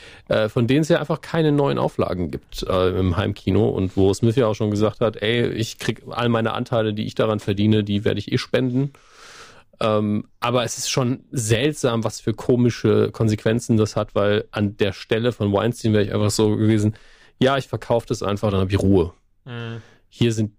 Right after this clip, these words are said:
Speaker 1: gebt die Rechte einfach an irgendjemand anderen an, weil dann sind die Filme ja auch wieder unbefleckt im weitesten Sinne und man,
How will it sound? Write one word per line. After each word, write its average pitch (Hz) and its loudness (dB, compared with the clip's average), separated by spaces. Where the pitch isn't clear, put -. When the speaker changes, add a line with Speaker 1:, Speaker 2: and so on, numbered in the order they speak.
Speaker 1:
gebt 131 -6
die 123 2
Rechte 113 0
einfach 113 -4
an 107 0
irgendjemand 107 2
anderen 117 2
an, 110 0
weil 113 2
dann 113 2
sind 120 2
die 123 0
Filme 143 2
ja 113 0
auch 110 -4
wieder 110 -2
unbefleckt 127 0
im 95 -4
weitesten 101 0
Sinne 104 4
und 98 -2
man, 101 2